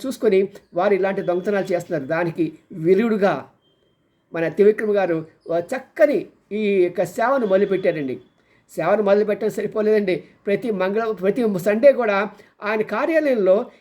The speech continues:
ఇలాంటి కంప్లైంట్స్ అన్నింటినీ స్వీకరించడానికి తానే స్వయంగా ఉండేవారు. ఆయన కింద డీసీపీ గారు ఉన్న, పనిచేసిన రెడ్డి గారు కూడా ఈ విషయంలో చాలా, చాలా, చాలా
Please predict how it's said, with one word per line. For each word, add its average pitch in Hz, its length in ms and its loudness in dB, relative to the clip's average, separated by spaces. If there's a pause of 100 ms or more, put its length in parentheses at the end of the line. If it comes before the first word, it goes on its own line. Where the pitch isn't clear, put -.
ఇలాంటి 285 300 0
కంప్లైంట్స్ 262 460 -4
అన్నింటినీ 285 400 0
స్వీకరించడానికి 254 760 -2
తానే 254 440 2
స్వయంగా 269 380 2
ఉండేవారు. 208 580 0 (280)
ఆయన 214 180 -2
కింద 285 260 -4
డీసీపీ 285 520 -2
గారు 269 160 4
ఉన్న, 240 160 -2
పనిచేసిన 214 560 0
రెడ్డి 185 300 0
గారు 269 200 4
కూడా 208 280 0 (280)
ఈ 247 100 -2
విషయంలో 277 360 0
చాలా, 254 680 0
చాలా, 285 420 0
చాలా 277 360 0